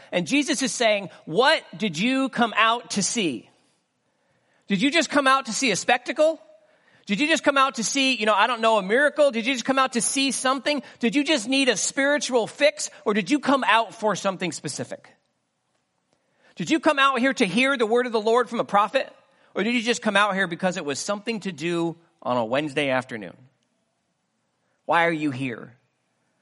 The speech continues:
Part of me wonders how, how many times he would ask that of the churches, especially the big churches that have,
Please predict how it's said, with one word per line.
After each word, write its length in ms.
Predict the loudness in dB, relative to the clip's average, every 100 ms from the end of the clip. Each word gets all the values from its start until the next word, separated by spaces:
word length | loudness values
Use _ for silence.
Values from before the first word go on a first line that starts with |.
| _ _ _ _ _ _ _
Part 200 | -4 -2
of 60 | 0
me 80 | 0
wonders 340 | 0 0 -2
how, 240 | -6 -6 -6
how 300 | -4 -6 -4
many 200 | -6 -6
times 300 | -4 -4 -4
he 80 |
would 140 | -6 -2
ask 300 | -2 -2 -2
that 180 | -4 -4
of 140 | -10
the 60 | -10
churches, 440 | -6 -6 -8 -14 -18 -10
especially 320 | -6 -4 -2
the 100 | -2
big 220 | -2 -4
churches 340 | -4 -4 -6
that 80 | -4
have, 260 | -2 -2